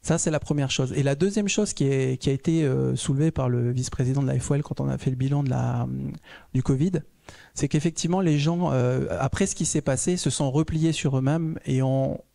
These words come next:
plus, euh, voulu répondre à des besoins personnels, à des besoins, euh, physiologiques, à des besoins de sécurisation, euh, f-, familiaux notamment et affectifs, et se sont, euh, moins engagés.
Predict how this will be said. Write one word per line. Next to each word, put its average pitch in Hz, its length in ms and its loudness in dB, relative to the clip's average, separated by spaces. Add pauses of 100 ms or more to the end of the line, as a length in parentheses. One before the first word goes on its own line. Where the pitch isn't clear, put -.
(180)
plus, - 540 0
euh, - 120 -4
voulu 147 400 2
répondre 175 600 0 (320)
à 135 100 0
des 139 140 2
besoins 147 400 2
personnels, 139 640 0 (600)
à 127 120 0
des 131 140 0
besoins, 135 580 2
euh, 123 180 2
physiologiques, 139 640 0
à 127 60 0
des 127 80 0
besoins 135 160 0
de 131 40 -2
sécurisation, - 880 -2 (520)
euh, 123 300 2
f-, - 300 -2
familiaux 143 560 2
notamment 139 420 0
et 139 60 0
affectifs, 131 680 -2
et 139 120 2
se 151 140 0
sont, 170 400 2
euh, 135 160 2
moins 156 340 2
engagés. 147 520 0